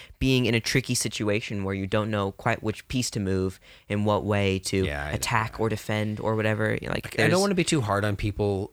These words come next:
Speaker 2: for umming and ahhing. Like, look, I have sat there many times when it's my turn and gone, "Oh boy, what do I do?"
Speaker 1: But there's,
Speaker 2: Although I
Speaker 1: there,
Speaker 2: would
Speaker 1: I
Speaker 2: say
Speaker 1: think
Speaker 2: that
Speaker 1: there's
Speaker 2: that
Speaker 1: almost
Speaker 2: happens much less than the number of times where it's my turn and I n-, have exactly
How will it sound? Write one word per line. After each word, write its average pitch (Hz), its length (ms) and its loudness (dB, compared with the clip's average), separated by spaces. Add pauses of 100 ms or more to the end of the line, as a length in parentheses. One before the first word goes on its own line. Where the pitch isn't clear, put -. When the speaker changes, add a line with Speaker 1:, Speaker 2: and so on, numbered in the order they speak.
Speaker 2:
for - 180 -4
umming 90 280 -4
and 85 80 -4
ahhing. 82 500 -6
Like, 101 220 -6
look, 98 300 -4
I 117 100 2
have 101 160 -2
sat - 300 -2
there 87 100 -2
many 82 240 -2
times 78 420 -4
when 82 120 -4
it's 80 160 -6
my 80 100 -4
turn 78 240 -6
and 76 100 -6
gone, 71 400 -8
"Oh 80 140 -6
boy, 64 460 -12 (160)
what 87 100 -12
do 71 140 -8
I 67 60 -10
do?" 55 180 -14 (1500)
Speaker 1:
But 131 180 2
there's, 156 140 4
Speaker 2:
Although 147 300 4
I 117 140 2
Speaker 1:
there, 131 80 2
Speaker 2:
would 123 100 0
Speaker 1:
I - 20 2
Speaker 2:
say 165 120 4
Speaker 1:
think 151 80 4
Speaker 2:
that - 0 -
Speaker 1:
there's 135 120 2
Speaker 2:
that 135 120 2
Speaker 1:
almost 131 140 2
Speaker 2:
happens 131 320 0
much 135 220 0
less 135 400 2
than 113 280 0
the 107 100 4
number 120 200 2
of 117 120 -2
times 117 320 0
where 101 100 0
it's - 160 -4
my 120 160 0
turn 113 420 0
and 98 120 -4
I 98 60 0
n-, 101 260 -2
have 92 320 -2
exactly 95 1200 -4